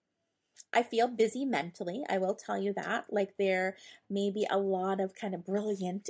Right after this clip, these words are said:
insights and inspirations and downloads coming to us this month. Um, and I do feel encouragement to do them. So I just heard Spirit say there's no such thing as, like,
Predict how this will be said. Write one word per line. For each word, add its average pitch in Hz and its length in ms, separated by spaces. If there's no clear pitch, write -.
insights 196 640
and 196 220
inspirations 196 840
and 185 180
downloads 202 520
coming 196 360
to 269 100
us 262 180
this - 260
month. 294 360
Um, 190 520
and 226 100
I 226 200
do 285 220
feel 330 480
encouragement 240 1000
to 214 440
do 220 220
them. 185 280
So 196 160
I 185 80
just - 240
heard 262 140
Spirit 208 260
say 196 100
there's 196 200
no 185 120
such - 280
thing 185 220
as, 190 100
like, 175 200